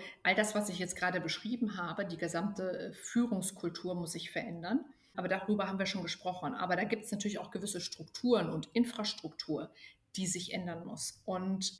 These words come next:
jetzt weiß ich, dass deine, äh, Zuhörer und Zuhörerinnen ja stark interessiert sind an, äh, Software-Tools und Prozessen, ja.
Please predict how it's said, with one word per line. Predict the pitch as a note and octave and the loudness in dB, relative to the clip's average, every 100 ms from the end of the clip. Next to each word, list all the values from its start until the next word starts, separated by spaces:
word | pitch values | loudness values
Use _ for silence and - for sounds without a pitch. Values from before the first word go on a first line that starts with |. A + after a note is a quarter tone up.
| _ | _
jetzt | F#3+ F#3 - - - | -4 -2 -4 -6 -6
weiß | F3+ E3 - | -2 0 0
ich, | G#3+ | -2
dass | - F3 | -4 -4
deine, | - E3+ F3 F3+ | -2 0 2 0
äh, | - F3+ | -2 -4
Zuhörer | - G3+ F#3 F#3 F#3 F#3 | -4 -4 -2 -2 0 0
und | E3+ E3 | 0 -2
Zuhörerinnen | F#3+ F#3 F3+ E3 D#3 F#3+ G#3 G3+ F3+ | -6 -2 -2 0 -2 2 2 2 2
ja | D#3 | -2
stark | - E3+ G3 G3 | -2 -2 -2 -4
interessiert | F3 - D3+ F3+ F3 | -6 -6 -4 -2 -2
sind | - F3 E3+ | -2 -2 -4
an, | F#3 F3+ F3+ | -6 -6 -8
äh, | A3 | -8
Software-Tools | - F#3 - E3+ E3+ - F3+ F3+ E3+ | -10 -10 -6 -4 -4 0 2 2 -4
und | D#3+ | -8
Prozessen, | - - G3+ G3+ B3+ | -8 -2 0 6 8
ja. | A3+ G#3 C4 | 8 6 2